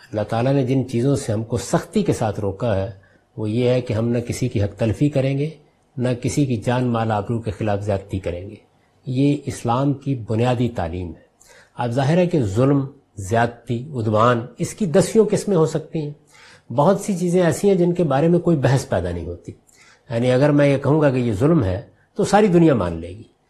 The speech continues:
सूद के बारे में ये मसला पैदा हो गया कि चूंकि इसकी एक किराए से मुशाबिहत है,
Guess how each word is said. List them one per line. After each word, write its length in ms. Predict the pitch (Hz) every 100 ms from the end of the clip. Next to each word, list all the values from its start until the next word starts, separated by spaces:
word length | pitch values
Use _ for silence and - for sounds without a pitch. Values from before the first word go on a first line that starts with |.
| _ _
सूद 500 | - - - 240 262
के 140 | - 175
बारे 260 | 110 95 92
में 240 | 85 123 - _ _ _ _ -
ये 300 | 127 160 175
मसला 400 | 135 147 196 190
पैदा 260 | 185 120 120
हो 160 | 98 92
गया 200 | 104 123
कि 140 | 139
चूंकि 360 | 139 147 151 175
इसकी 340 | - - 196
एक 200 | 180 - -
किराए 320 | 160 180 214
से 140 | - 180
मुशाबिहत 560 | 135 127 120 107 95
है, 180 | - -